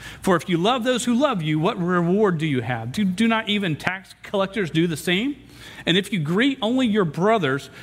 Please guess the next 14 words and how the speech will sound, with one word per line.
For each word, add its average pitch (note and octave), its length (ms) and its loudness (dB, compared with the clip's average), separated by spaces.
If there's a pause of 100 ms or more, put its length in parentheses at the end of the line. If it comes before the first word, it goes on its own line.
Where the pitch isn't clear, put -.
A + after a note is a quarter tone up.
(140)
what G#3+ 180 0
more G#3 300 2
are F3 80 2
you F3+ 180 0
doing D3+ 560 0
than D#3 220 0 (100)
others? C#3+ 500 -4 (680)
What F3 180 0
more E3 280 0
are C#3+ 160 2
you D3 180 -4
doing C#3+ 320 2
than C#3 120 0
others? D3+ 340 -2